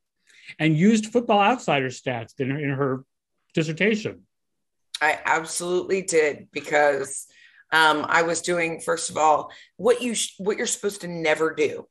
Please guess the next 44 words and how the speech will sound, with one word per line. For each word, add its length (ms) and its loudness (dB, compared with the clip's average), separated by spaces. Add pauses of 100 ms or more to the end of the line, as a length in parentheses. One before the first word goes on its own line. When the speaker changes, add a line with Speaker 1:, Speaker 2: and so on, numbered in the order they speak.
(100)
Speaker 2:
right, 280 4
with 140 4
a 40 2
P 220 -2
H 260 -2
D, 160 -6
which 240 -6
is 100 -2
go 160 4
on 120 4
a 100 -8
mission. 480 -2
They 120 -4
tell 160 0
you 120 -2
that 140 0
all 240 2
the 80 -8
time. 480 -4 (460)
Um, 500 4 (300)
but 180 4
I 120 6
had 260 -2
taken, 680 0 (360)
back 240 4
in 140 -2
the 80 -2
day, 260 0
after 340 0
I 80 4
got 220 2
my, 320 -4 (300)
my 120 -2
master's 600 -2
in 80 -10
sports 340 -4
psychology, 600 0
I 100 0
realized 540 0
I 140 4
had 440 0
a 60 -14
blind 280 -4
spot. 300 -10